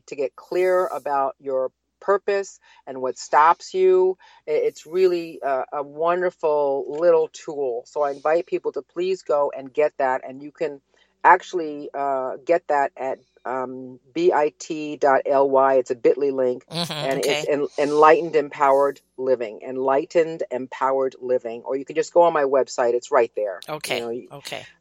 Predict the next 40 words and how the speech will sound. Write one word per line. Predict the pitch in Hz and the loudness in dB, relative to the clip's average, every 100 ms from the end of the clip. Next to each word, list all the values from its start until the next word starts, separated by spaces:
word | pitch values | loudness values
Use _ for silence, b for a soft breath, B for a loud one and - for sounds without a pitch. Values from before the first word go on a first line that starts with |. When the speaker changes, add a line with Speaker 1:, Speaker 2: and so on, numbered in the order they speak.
| - | 0
Speaker 1:
um, | 151 147 143 139 139 | 4 4 2 -8 -10
and | 147 151 | -8 -4
there's | 160 160 170 | 0 2 4
a, | 160 156 - | 4 2 0
there's | 160 156 | -2 -2
a | 160 | -2
free | - 196 254 | 0 0 0
thing | - 139 135 202 214 | -2 -6 -4 -6 -4
that | 170 170 | -4 -6
you | 156 - | -12 2
absolutely | 160 202 185 156 | 2 4 -2 0
don't | 160 | 0
even | 165 170 | 0 -4
have | 170 | -6
to | |
sign | 165 175 214 | -4 -2 -2
up | - | -4
for | 151 135 | -2 0
that | 135 | 0
I'd | 131 | -2
love | 131 131 | -4 -8
to | 127 | -8
give | 135 139 | -8 -6
you. | 202 233 | -6 -6
And | 139 147 | -8 -6
it | 151 - | -8 -2
is | 160 165 - _ _ _ _ - | 0 0 -4 _ _ _ _ -4
the | 156 - | -4 -6
top | - 185 214 - _ | -2 0 2 0 _
ten | - 190 185 190 | -10 -6 -6 -8
keys | _ 175 156 151 - | _ -16 -14 -14 -16
to | - 143 | -10 -8
empowering | 135 - - 156 160 156 147 | -8 -4 2 4 4 2 -2
yourself | 139 139 143 127 131 | -4 -2 0 0 -2
and | - | -6
others. | 120 101 71 - - | -6 -6 -8 -14 -12
And | 139 135 131 | -6 -4 2
that | 147 151 143 - _ _ - | 6 8 6 2 _ _ 6
also | 147 156 165 156 | 6 6 4 0
includes | 147 - - 139 135 131 - | 0 -8 -4 -2 -2 -4 -10